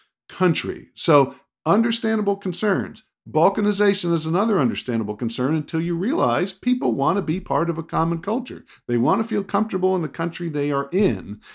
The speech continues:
And what will cause them to fight is if somebody says, "The stakes, here they are. If you don't win, your culture, the things you think are important, you don't get 'em.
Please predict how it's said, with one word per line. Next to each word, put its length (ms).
And 200
what 180
will 220
cause 420
them 160
to 80
fight 500
is 160
if 140
somebody 340
says, 440
"The 140
stakes, 580
here 180
they 180
are. 340
If 200
you 120
don't 240
win, 420
your 280
culture, 580
the 120
things 260
you 100
think 240
are 60
important, 500
you 160
don't 240
get 200
'em. 220